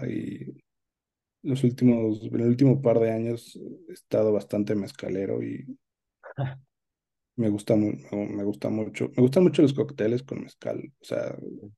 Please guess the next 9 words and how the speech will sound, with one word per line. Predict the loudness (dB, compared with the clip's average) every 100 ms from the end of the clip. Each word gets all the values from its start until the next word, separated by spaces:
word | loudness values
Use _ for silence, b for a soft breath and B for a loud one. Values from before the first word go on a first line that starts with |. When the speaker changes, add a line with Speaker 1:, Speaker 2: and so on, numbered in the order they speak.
| _ _ _ _ _ _ _ _
Speaker 1:
como | -6 -4
ese | -2 -4
sabor | -4 0
ahumado | 2 0 0 -2 -4
que | -8
tiene | -10 -8
el | -8
mezcal | -10 -6 -2 -2 -4
y | -8